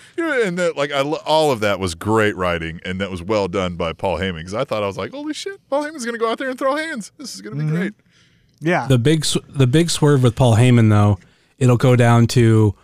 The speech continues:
Speaker 3: "Oh, which one do I like more? Which one do I like more?" It'll come down to WrestleMania. And then Paul Heyman walks out and goes, "No, no, no, I'm gonna bring back
Speaker 2: Yep,
Speaker 3: my
Speaker 2: you are.
Speaker 3: old,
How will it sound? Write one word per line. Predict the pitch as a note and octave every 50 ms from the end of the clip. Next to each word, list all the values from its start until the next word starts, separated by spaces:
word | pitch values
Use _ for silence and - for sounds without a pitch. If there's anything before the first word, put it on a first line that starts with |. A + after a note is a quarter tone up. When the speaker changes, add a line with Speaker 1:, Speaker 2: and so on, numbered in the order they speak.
| _ _ _ -
Speaker 3:
"Oh, | - D3 D3+ C#3+ - -
which | D3 D#3+ - -
one | F3 E3 D#3+
do | D3 D#3+
I | D#3+
like | D#3 D#3 D#3+ D#3 -
more? | E3 D#3+
Which | D3+ D#3+ D3+ -
one | E3+ D#3+ D#3
do | D#3 D3+
I | D#3
like | D3+ D3+ D#3 D3 - D3+
more?" | D3+ D3+
It'll | C#3 B2
come | - - C3 C3+
down | B2 B2 B2 B2+
to | A#2+ G#2+
WrestleMania. | G#2 A#2+ B2+ - - D#3 C#3+ C3 C3 B2+ B2+ B2+ B2+ B2+ A#2 - _ _ _ _ _ _ _ _ _ _ _ _ _ _ _ _ -
And | - A2+ A2+
then | A#2 A2+ A2 G#2+
Paul | - - B2+ B2 A#2+
Heyman | A2+ B2+ B2 A#2 A#2 A2+
walks | A2+ A2 A2 - - -
out | A#2 A#2
and | A#2 A#2
goes, | A2+ A2 G#2+ G#2
"No, | A2+ A#2 B2+ C#3+ D3+ D3+ C#3 B2+ B2 A#2+ A2
no, | A2 A#2 B2+ C#3 D3+
no, | D3+ D3 C3+ B2+ A#2+ A2 - - - - - - _ -
I'm | A#2+ C3
gonna | D#3+ E3 D#3 C#3+
bring | A#2+ C#3 C3+ C3+ C#3 B2+
back | A2+ B2+ B2 B2 B2 - - G3
Speaker 2:
Yep, | G#3+ A#3+ G3+ G3+ A3 A#3 A3
Speaker 3:
my | A#3 A#3 A#3
Speaker 2:
you | A#3+ B3+ B3
are. | A#3 B3 - - D3+
Speaker 3:
old, | D#3+ D#3+ E3 E3 F3 F3+ F#3 F3